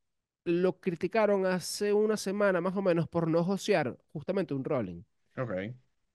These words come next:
Speaker 1: Mucha gente estaba molesta.
Speaker 2: Y
Speaker 1: Y
Speaker 2: ahora
Speaker 1: cuando
Speaker 2: lo
Speaker 1: le
Speaker 2: hizo y se lesionó.
Speaker 1: preguntaron, <laughs>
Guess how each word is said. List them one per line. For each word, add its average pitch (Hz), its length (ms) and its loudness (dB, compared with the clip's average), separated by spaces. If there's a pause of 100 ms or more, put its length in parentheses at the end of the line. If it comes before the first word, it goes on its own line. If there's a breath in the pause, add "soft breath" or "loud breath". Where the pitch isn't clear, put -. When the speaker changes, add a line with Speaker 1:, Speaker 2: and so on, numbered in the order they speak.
(120)
Speaker 1:
Mucha 139 260 -6
gente 180 180 0
estaba 185 200 0
molesta. 135 440 -6 (1040)
Speaker 2:
Y 127 80 0
Speaker 1:
Y 139 60 8
Speaker 2:
ahora 147 80 6
Speaker 1:
cuando 160 120 6
Speaker 2:
lo - 0 -
Speaker 1:
le 185 80 6
Speaker 2:
hizo - 80 -4
y 196 40 2
se 170 80 4
lesionó. - 260 4
Speaker 1:
preguntaron, - 180 -4
<laughs> - 280 -8